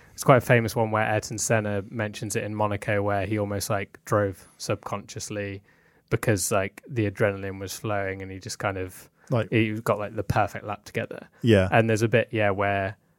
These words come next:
Speaker 1: uh, in, in Damon Hill's book, he's mentioning there was probably a lot of emotions going on in that
Speaker 2: Yeah.
Speaker 1: season with having lost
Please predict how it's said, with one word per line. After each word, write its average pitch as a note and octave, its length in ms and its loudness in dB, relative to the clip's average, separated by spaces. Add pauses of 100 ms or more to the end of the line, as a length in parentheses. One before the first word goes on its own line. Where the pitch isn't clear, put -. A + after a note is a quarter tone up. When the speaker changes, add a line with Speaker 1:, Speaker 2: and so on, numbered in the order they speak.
(560)
Speaker 1:
uh, G#2+ 200 4 (120)
in, A2 260 0
in G#2+ 140 -6
Damon G2+ 240 0
Hill's G2+ 180 -4
book, - 240 0
he's A2 140 -4
mentioning G2+ 720 -6 (240)
there A#2 100 8
was A2 80 6
probably G#2+ 280 4
a G2 40 2
lot G#2 220 2
of G#2 200 -8 (120)
emotions G#2+ 580 0
going G2+ 300 -2
on G2 160 -8
in G2+ 140 -8
that G#2 180 2
Speaker 2:
Yeah. G#2+ 200 8
Speaker 1:
season G2+ 640 2 (100)
with G2 260 -2
having G2 420 -4
lost - 480 -6